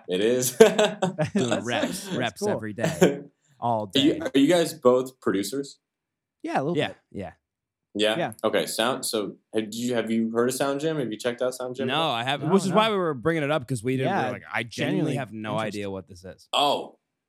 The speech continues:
Speaker 1: guys. All right, cool. It,
Speaker 3: <laughs>
Speaker 1: it trains your ear for, like, compression, E Q, like, it
Speaker 2: Oh.
Speaker 1: literally trains, it literally all these exercises and daily exercises, and it, it helps so much. Like, I really
Speaker 3: Wow,
Speaker 1: struggled
Speaker 3: that's
Speaker 1: with
Speaker 3: awesome.
Speaker 1: hearing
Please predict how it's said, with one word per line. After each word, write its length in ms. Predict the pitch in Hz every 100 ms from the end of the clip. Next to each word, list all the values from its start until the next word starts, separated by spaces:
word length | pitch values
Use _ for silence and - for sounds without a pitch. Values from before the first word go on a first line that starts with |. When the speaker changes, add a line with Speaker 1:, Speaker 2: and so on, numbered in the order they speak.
| -
Speaker 1:
guys. 380 | 98 - - -
All 80 | 92
right, 160 | 69 -
cool. 300 | 98 76 - _ - _ -
It, 200 | 120 123
Speaker 3:
<laughs> 140 | 160
Speaker 1:
it 140 | 185 -
trains 380 | - 127 139
your 120 | 127 101
ear 240 | 107 117
for, 180 | 117 110
like, 240 | 92 82 -
compression, 840 | 92 - 92 98 - 117 113 113
E 220 | 107 110
Q, 520 | - 104 104 107 110 104
like, 280 | 90 85 - _ 104 123 151
it 140 | -
Speaker 2:
Oh. 0 |
Speaker 1:
literally 600 | 101 107 117 117 110 110 - _ -
trains, 540 | - 107 110 113 113 -
it 80 | 104
literally 320 | 101 110 107
all 160 | 92 98
these 200 | 98 -
exercises 800 | 90 - 90 90 85 85 85 85
and 180 | 82
daily 360 | 78 87 87 87
exercises, 520 | 76 - - 85 85
and 140 | 85 82
it, 100 | - 87 101 101 - _
it 200 | 113 113 - _ _ -
helps 320 | - - - -
so 280 | - 98
much. 340 | 95 87 73 -
Like, 220 | 85 80 - _ - - - _
I 80 | 107
really 260 | 107 139 135
Speaker 3:
Wow, 60 |
Speaker 1:
struggled 340 | - 123 117 120
Speaker 3:
that's 100 | 95
Speaker 1:
with 120 | 92
Speaker 3:
awesome. 100 | 104
Speaker 1:
hearing 440 | 107 107 104 104